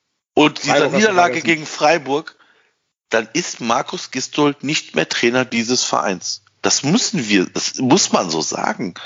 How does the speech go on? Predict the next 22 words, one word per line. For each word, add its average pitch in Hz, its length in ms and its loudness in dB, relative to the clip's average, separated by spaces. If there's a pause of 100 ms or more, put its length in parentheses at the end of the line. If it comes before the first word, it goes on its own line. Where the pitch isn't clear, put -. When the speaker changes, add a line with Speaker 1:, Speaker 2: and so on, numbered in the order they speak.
(500)
Speaker 1:
Aber 127 500 -2 (1120)
wie 156 200 -8
gesagt, - 360 -2
ich, - 240 -6
ich, - 140 -8 (260)
ich 147 160 0
sehe, 208 320 2
ab-, 208 220 0
ich, 151 160 -8
ich - 120 -12 (300)
bin 196 240 -2
voll 240 280 0
bei 240 260 2
euch. 135 300 0
Ich, - 340 -14
es - 140 -12
ist - 280 -8
auch - 180 -2
nicht 226 140 -4
so, 190 120 2
dass 185 200 2
ich - 260 -6